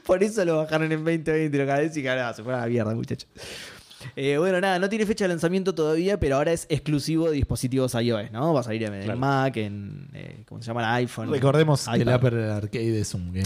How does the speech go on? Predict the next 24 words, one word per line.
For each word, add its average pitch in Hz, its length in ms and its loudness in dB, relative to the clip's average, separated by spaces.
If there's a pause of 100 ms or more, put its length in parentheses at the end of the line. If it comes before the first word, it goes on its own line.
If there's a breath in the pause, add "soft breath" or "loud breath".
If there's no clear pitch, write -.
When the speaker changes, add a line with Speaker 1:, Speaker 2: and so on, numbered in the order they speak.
(120)
Speaker 3:
Pass 92 160 -2
para 80 420 -4
Speaker 1:
Exactamente, 139 680 0
Speaker 2:
Exacto. 110 100 0
Speaker 1:
exclusivo 143 440 0
de 139 60 2
las, 120 380 -4
de 117 80 -4
las 107 100 -4
plataformas 117 640 -4
Apple. - 240 -2
Speaker 2:
Te 113 60 -4
sale 117 180 4
como 101 160 2
cinco 117 440 0
dólares 107 200 2
por 98 160 -4
mes, 98 240 -2
una 92 140 -8
cosa 90 120 -10
así. - 160 -8
Speaker 1:
Opa, - 560 0
¿qué 233 80 -6
rompimos, - 640 0